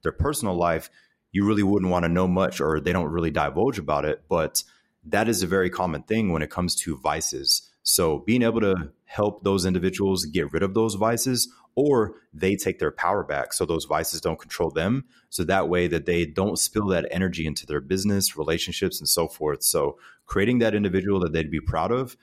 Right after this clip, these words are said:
and people just sense that. So any boss somebody's had, manager or leader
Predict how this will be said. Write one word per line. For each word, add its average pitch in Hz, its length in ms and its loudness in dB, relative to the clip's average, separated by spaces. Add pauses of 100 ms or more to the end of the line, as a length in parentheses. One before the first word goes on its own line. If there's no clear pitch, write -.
(200)
and 82 120 -4
people 107 220 0
just 78 260 0
sense 85 280 0
that. 62 300 -4
So 73 380 0
any 90 340 2 (400)
boss 85 400 0
somebody's 82 460 0
had, 85 280 0
manager 82 600 0
or 73 180 0
leader 120 420 0